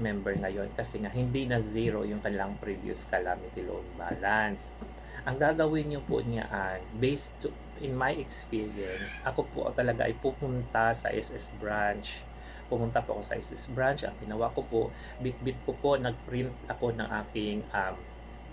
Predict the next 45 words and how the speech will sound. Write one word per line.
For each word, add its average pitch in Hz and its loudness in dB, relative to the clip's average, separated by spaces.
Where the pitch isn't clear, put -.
S 151 4
O 117 4
A 123 4
ng 117 2
aking, 113 -2
ah, 101 2
salary 110 6
loan. 117 4
Nung 107 2
mag-apply 110 2
ako 110 2
ng 104 0
salary 101 2
loan 104 0
sa 107 0
online, 117 2
bit-bit 120 -4
ko 123 0
po 135 4
yung 127 4
S 117 -4
O 117 4
A 117 0
ko 123 -2
ha, 120 4
na 113 4
aking 113 2
salary 107 2
loan. 117 4
And 127 0
then, 113 2
bit-bit 160 0
ko 151 8
din, 117 8
dala 123 6
ko 135 2
rin 131 4
po 107 4
yung 107 4
aking, 104 0
ah, 104 4
S 151 2
O 127 6
A 113 4
ng 120 4